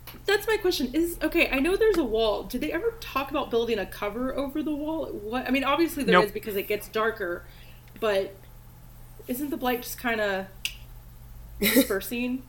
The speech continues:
Speaker 2: Yeah,
Speaker 1: I'm
Speaker 2: they
Speaker 1: waving my
Speaker 3: Pretty much
Speaker 1: hands
Speaker 3: is.
Speaker 1: around.
Speaker 3: It pretty much is.
Speaker 2: Yeah, no one, no one ever stops to think, "Wait, we have four solid objects enclosing this space.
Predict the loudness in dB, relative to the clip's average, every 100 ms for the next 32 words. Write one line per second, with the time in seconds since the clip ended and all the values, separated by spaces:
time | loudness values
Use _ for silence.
0 | -6 0 2 2 4 8 10 8 4 8
1 | 10 10 8 6 6 8 6 6 2 -2
2 | -4 4 6 6 4 0 -2 -4 -8 -12
3 | -4 8 10 10 10 8 8 6 8 8
4 | 8 6 2 4 8 8 6 -2 -2 -4
5 | -8 -12 0 4 4 4 -4 -16 -16 -18
6 | -20 -20 -20 -20 -20 -12 2 6 8 6
7 | 2 -2 2 4 4 4 4 4 2 2
8 | 0 -2 -4 -4 -4 -2 0 0 -4 -4
9 | -4 -4 -4 -4 -4